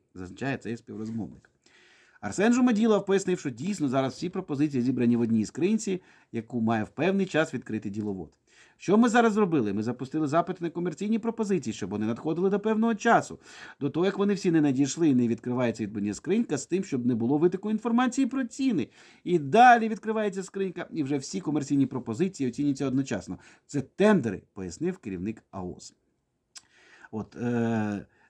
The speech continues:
значить, що таке, що стосується того, як во-, як вони оцінюються. Тут у нас є такий алгоритм. Якщо ми розуміємо, що українські виробники покривають необхідний запит, то згодом на те, що коли ми говоримо про українське виробництво, то це, як правило, швидша логістика, ми їх можемо пошвидшувати,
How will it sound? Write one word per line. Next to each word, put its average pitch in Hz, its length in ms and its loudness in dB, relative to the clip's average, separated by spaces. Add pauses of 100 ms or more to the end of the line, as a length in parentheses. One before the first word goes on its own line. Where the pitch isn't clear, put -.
значить, 135 220 -6
що 220 120 2
таке, 196 260 0
що 233 140 0
стосується 196 320 -4
того, 185 120 2
як 185 120 -2
во-, 165 120 0
як 156 200 2
вони 143 200 2
оцінюються. 95 480 -4
Тут 202 240 -10
у 170 40 -4
нас 175 180 0
є 175 60 0
такий - 200 -4
алгоритм. 120 400 -2 (320)
Якщо 151 220 -2
ми 156 60 4
розуміємо, 151 400 4
що 139 140 -6
українські 156 340 -4
виробники 185 400 -2
покривають 175 600 4
необхідний 147 420 -4
запит, 226 400 -2
то 170 80 -6
згодом 151 300 0
на 143 80 2
те, 139 140 -4
що 131 120 -10
коли 127 180 -2
ми 123 100 2
говоримо 120 320 0
про 117 160 -6
українське 127 360 -6
виробництво, 220 560 0 (360)
то 156 80 -6
це, 160 120 2
як 185 120 2
правило, 165 300 4
швидша 151 380 0
логістика, 147 560 -2
ми 139 100 2
їх 131 120 -4
можемо 123 300 0
пошвидшувати, 180 760 -4